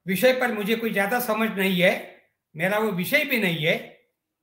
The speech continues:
इसलिए आर्थिक भाषा में मैं ज्यादा अदानी समूह के बारे में नहीं बोल सकूंगा। वो economist लोगों के, आर्थिक व्यवहार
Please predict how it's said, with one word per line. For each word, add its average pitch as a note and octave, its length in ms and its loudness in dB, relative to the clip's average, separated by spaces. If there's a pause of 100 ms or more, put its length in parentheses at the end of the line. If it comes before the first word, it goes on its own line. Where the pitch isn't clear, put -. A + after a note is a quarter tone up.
(200)
इसलिए G3 320 -2
आर्थिक G#3 420 -2
भाषा A#3 300 0
में A#3 100 -4
मैं A#3 220 -2
ज्यादा G#3+ 320 4 (1300)
अदानी A3+ 320 0
समूह A#3 340 0
के B3 80 -2
बारे A3 220 0
में A#3 100 -6
नहीं C#4 160 -2
बोल B3+ 200 2
सकूंगा। F#3 380 -4
वो G#3 200 0 (1080)
economist G#3+ 560 -2
लोगों G3+ 280 -4
के, G#3 220 0 (760)
आर्थिक F3 360 -6
व्यवहार G3+ 300 0